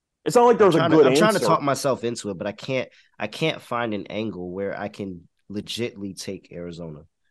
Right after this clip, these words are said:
Speaker 1: It's not like there's a good answer here. It's just McSorley is a third string quarterback against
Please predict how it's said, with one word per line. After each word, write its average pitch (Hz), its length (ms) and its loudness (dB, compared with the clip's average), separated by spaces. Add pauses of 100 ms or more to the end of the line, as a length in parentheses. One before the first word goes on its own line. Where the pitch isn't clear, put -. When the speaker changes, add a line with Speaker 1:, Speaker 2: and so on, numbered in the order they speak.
(140)
Speaker 1:
It's 151 160 -4
not 202 100 4
like 233 180 4
there's 170 160 6
a 147 80 4
good 135 400 6
answer 123 520 2
here. 98 280 -2
It's - 120 -8
just - 360 0
McSorley 151 580 4
is 131 80 6
a 135 80 4
third 147 380 2
string 156 240 0
quarterback 120 580 4
against 120 400 0